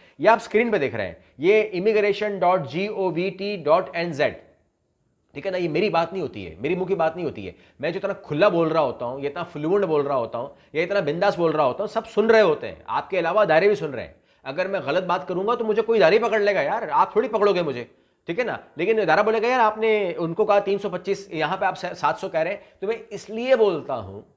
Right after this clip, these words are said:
इसलिए बोलता हूँ क्योंकि मैं उनसे कहता हूँ कि immigration dot G O V T dot N Z खोल ले। अगर उसमें लिखा हुआ हो कि सेम है तो सेम ले लो, अगर उसमें लिखा हुआ कि तीन सौ पच्चीस उनका है जो पाकिस्तान से जाएंगे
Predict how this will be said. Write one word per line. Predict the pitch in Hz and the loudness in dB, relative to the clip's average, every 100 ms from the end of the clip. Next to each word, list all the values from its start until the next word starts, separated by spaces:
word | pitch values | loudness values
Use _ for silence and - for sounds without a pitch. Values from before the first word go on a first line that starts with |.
| _ | _
इसलिए | 170 - 220 | -16 -2 0
बोलता | 185 147 139 | 2 -2 -4
हूँ | 120 127 165 - | -6 -8 -12 -12
क्योंकि | 135 180 | -12 -8
मैं | 165 | -10
उनसे | 151 156 | -10 -10
कहता | 117 - | -10 -8
हूँ | 120 175 202 - - | -6 -6 -8 -14 -6
कि | 185 175 | -4 0
immigration | 147 143 151 151 196 208 - 127 | 0 2 2 2 -2 -4 -10 2
dot | 160 151 | 4 4
G | 117 170 196 | -2 -8 -6
O | 165 | -6
V | 151 170 | -6 -6
T | 180 | -6
dot | 143 - 135 | -6 -6 -8
N | 131 | -6
Z | 135 | -4
खोल | 160 214 | 0 2
ले। | 233 220 - _ - | 2 -2 -10 _ -4
अगर | 180 220 | -2 0
उसमें | 220 - 220 | -2 -2 -2
लिखा | 214 220 | 2 4
हुआ | 214 | 4
हो | 214 | 2
कि | 208 | 0
सेम | 202 202 | -2 -2
है | 156 | -4
तो | |
सेम | 143 190 202 | -4 -4 -2
ले | |
लो, | 208 196 - - | -2 -2 -6 -8
अगर | 175 202 | -4 -4
उसमें | 214 | -2
लिखा | 208 196 | 0 2
हुआ | 208 | 0
कि | 190 | 0
तीन | 180 196 | -2 -2
सौ | 202 | -2
पच्चीस | 175 202 196 | -2 -4 -6
उनका | 175 185 | -4 -2
है | 185 | -2
जो | 185 | -2
पाकिस्तान | 151 151 170 190 | -6 -6 -2 -2
से | 196 | 0
जाएंगे | 185 196 202 | -2 0 -2